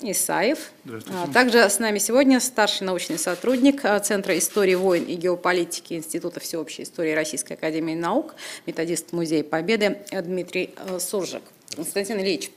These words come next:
Speaker 1: вчера, а, в Доме Российского исторического общества прошло, э, заседание Международной комиссии Российского исторического общества, которое как раз было посвящено семидесятипятилетию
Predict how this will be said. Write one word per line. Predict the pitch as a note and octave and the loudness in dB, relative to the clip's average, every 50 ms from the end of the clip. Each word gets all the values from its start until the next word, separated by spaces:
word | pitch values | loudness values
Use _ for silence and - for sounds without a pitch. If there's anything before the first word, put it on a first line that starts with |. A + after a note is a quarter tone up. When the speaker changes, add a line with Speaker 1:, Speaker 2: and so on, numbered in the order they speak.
| - - - - - - - - - - | -16 -14 -12 -12 -10 -12 -12 -14 -18 -18
Speaker 1:
вчера, | - - A3 G#3+ A3+ A#3 A#3 A3 E3+ - | -8 -2 2 6 10 10 10 10 8 6
а, | - F#3+ F#3+ F#3+ | 4 2 2 2
в | F#3 | 2
Доме | F#3+ A3 G3+ G3+ F3 C#3 A#2+ | 2 2 2 2 2 2 2
Российского | F3+ F#3+ F#3+ G#3 F#3+ - - - F3+ | 0 0 -2 -4 -6 -6 -6 -6 -6
исторического | E3 - - F#3+ G3 F#3 - - - - - A3+ | -4 -4 -2 -2 -2 -2 -2 -6 -6 -2 0 2
общества | C#4+ C#4 - - - - - - E3 D#3+ E3 - - - - | 2 2 0 -2 -4 -4 0 0 0 0 0 -2 -6 -10 -6
прошло, | - F#3 F#3 - - B3 A#3+ B3 A3+ A#3+ - | -4 -2 -2 0 2 4 4 4 2 0 -2
э, | G#3 F#3+ F#3+ F#3 F3+ F3+ F3 | -4 -2 0 0 0 0 0
заседание | F3 F#3 F#3 - F#3 F#3 G#3+ A3+ A#3+ A3+ G3+ E3+ | -2 -2 -4 -6 -2 2 2 2 4 2 0 -2
Международной | D#3+ - - E3+ E3+ G3+ G3+ F#3+ F3+ E3+ | -4 -6 -8 -8 -8 -6 -6 -6 -6 -6
комиссии | - - F3+ F3+ F#3+ G3+ F#3 - - - C3+ C3 | -6 -8 -6 -4 -2 -4 -4 -6 -8 -10 -10 -8
Российского | C3+ C#3 D3 - - - - - E3 D3+ | -6 -6 -8 -8 -10 -14 -12 -10 -8 -8
исторического | D3+ - F3 E3+ F3 E3+ - - - - A#3+ C#4 | -6 -4 -2 -2 -2 -4 -6 -8 -4 -2 -2 -2
общества, | C#4 - - - - D#3+ | -2 -4 -8 -10 -12 -10
которое | - E3+ D#3+ G#3+ A3 F3+ | -8 -6 -4 -4 -2 -2
как | F#3 F3+ - | -2 -2 0
раз | G#3 G#3+ G#3 G#3 - | 2 2 2 0 -4
было | F#3 G3+ G#3+ G#3 G3 | -4 -2 0 0 -2
посвящено | G3+ - - - G3 F#3 - - G#3+ G#3 G#3 F#3+ D3+ - - - - - - | -2 -4 -4 -2 -2 -2 -2 -2 0 2 2 2 0 -2 -8 -16 -16 -14 -8
семидесятипятилетию | - - F#3+ F#3+ F3+ F3+ F3 - - - - - - F#3+ G3 A3+ A#3+ A#3+ - G#3+ F#3+ F3 D#3 | -6 -4 -2 -2 -2 -4 -4 -6 -10 -14 -14 -10 -6 -2 0 0 0 0 -2 -2 -2 -2 -2